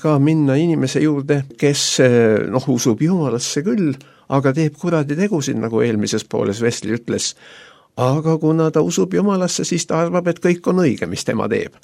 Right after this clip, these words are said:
No näiteks on täiesti võimalik ja ka tegelikult juhtunud, et kristlikus perekonnas mees peksab oma naist. Äh, jälitab teda, ajab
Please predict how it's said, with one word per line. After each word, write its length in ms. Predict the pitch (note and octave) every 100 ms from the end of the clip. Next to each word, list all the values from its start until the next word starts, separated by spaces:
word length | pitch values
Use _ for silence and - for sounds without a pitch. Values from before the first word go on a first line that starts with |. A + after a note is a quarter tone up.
| - - -
No 120 | C3+ D3+
näiteks 380 | F3+ F3 D#3 E3+
on 80 | E3
täiesti 400 | F#3 E3+ - D3
võimalik 480 | F#3+ F3+ C#3+ C3+
ja 80 | C#3
ka 120 | C#3 C#3
tegelikult 560 | F#3 D3 B2+ B2 B2
juhtunud, 560 | F#3+ F#3 - C3 B2 -
et 280 | B2 - A#2+ - - - - -
kristlikus 600 | E3 A3 - C#3 - -
perekonnas 600 | F#3 G3+ E3+ D3+ C3 C3
mees 260 | C#3 F3+ -
peksab 400 | D3+ - C#3+ D3
oma 220 | D3+ D#3+
naist. 460 | D#3+ F#2 - - - - - _ A#2+
Äh, 160 | A#2 A2+
jälitab 480 | C3+ F#3+ F3 D#3 D#3
teda, 240 | D#3 C#3+ C#3+
ajab 160 | D#3